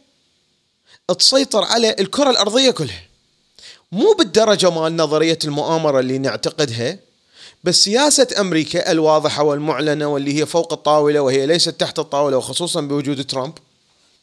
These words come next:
هاي السياسة المعلنة نعرف بيها أنه يابا ترى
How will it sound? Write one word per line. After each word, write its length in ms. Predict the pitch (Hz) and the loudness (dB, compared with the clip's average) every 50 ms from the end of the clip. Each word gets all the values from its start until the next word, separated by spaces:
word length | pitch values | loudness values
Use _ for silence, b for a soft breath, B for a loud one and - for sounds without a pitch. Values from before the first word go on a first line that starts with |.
| b b b b b b b b b b b b b b b b b b b b b b b | b b b b b b b b b b b b b b b b b b b b b b b
هاي 200 | - 247 285 302 | 0 2 2 4
السياسة 480 | 269 - - 247 240 226 220 - 220 208 | 4 4 4 4 4 4 4 4 2 2
المعلنة 640 | 196 180 208 - - 190 180 175 175 208 254 277 277 - | 2 2 2 2 4 4 4 4 4 2 2 0 0 -2
نعرف 400 | 196 233 254 262 262 240 180 160 | -2 0 2 2 2 2 0 0
بيها 320 | 202 254 240 214 226 - | 0 0 0 0 0 0
أنه 260 | 233 226 214 214 208 | -2 -2 -2 -2 0
يابا 360 | 208 220 240 262 269 214 233 220 | 0 2 2 2 2 2 2 0
ترى 480 | - - 214 208 208 202 202 202 196 | 0 0 0 2 2 2 2 0 -2